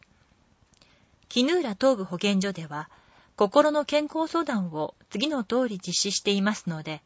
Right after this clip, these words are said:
お気軽にご利用ください。正午から午後一時までを除く、平日の午前九時から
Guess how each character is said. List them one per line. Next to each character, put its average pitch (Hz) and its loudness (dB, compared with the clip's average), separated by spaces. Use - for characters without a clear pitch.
お 196 0
気 254 0
軽 285 2
に 285 -6
ご 190 2
利 190 0
用 180 -2
く - -14
だ 170 -8
さ - -2
い。 185 -8
正 370 2
午 262 0
か 175 -6
ら 170 -4
午 254 2
後 196 0
一 226 0
時 - 0
ま 190 0
で 185 -6
を 156 -8
除 160 -8
く、 170 -4
平 233 4
日 226 -4
の 220 2
午 196 8
前 175 -4
九 269 0
時 220 -2
か 170 -6
ら 160 -4